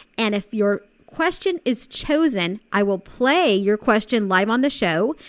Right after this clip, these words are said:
You can include your name, your business, and even the U R L to where people can find you. And then I will answer your question live on the show. I will also include your information, your name, a link to your site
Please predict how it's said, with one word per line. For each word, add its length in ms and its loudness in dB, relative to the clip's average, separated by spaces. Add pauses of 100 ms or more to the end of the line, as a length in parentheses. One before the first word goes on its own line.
(220)
You 140 0
can 180 -2
include 380 -2
your 160 -2
name, 480 2
your 120 2
business, 520 2
and 180 -2
even 240 0
the 100 0
U 240 0
R 180 4
L 340 0 (320)
to 100 -8
where 220 2
people 260 -4
can 220 -6
find 500 0
you. 320 -4 (340)
And 140 2
then 140 0 (120)
I 200 2
will 260 0
answer 380 -4
your 160 0
question 640 -4
live 240 0
on 140 -2
the 80 -4
show. 420 -4 (420)
I 80 -2
will 260 -2
also 460 2
include 420 2
your 120 2
information, 680 -2 (380)
your 160 0
name, 380 2 (200)
a 80 0
link 260 2
to 100 0
your 160 0
site 400 2